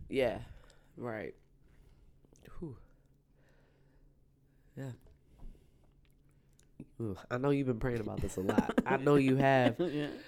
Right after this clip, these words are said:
Speaker 1: 'Cause as you, uh, when you, as you were talking, I was thinking about the Israelites too, and how, where they were in, 'cause they went,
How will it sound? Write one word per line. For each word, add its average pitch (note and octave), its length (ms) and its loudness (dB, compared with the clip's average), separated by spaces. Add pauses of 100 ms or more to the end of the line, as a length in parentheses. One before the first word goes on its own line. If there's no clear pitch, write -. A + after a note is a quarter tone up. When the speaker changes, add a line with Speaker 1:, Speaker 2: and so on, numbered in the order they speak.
(140)
Speaker 1:
'Cause F3+ 160 6
as F#3 160 6
you, F#3 220 4
uh, - 380 -4
when D3 180 2
you, E3 200 2
as C#3 120 2
you C#3+ 60 0
were C3 60 2
talking, C#3 640 -4 (100)
I C3 60 0
was C3 120 -2
thinking D3 220 -6
about A2+ 220 -4
the - 140 -4
Israelites C3 560 -6
too, B2+ 680 -4
and C3 120 -6
how, A#2+ 680 -6 (840)
where D3+ 200 4
they D3 180 4
were D3 540 6
in, C3+ 360 -2 (320)
'cause D#3 120 0
they F3 60 8
went, F#3+ 240 6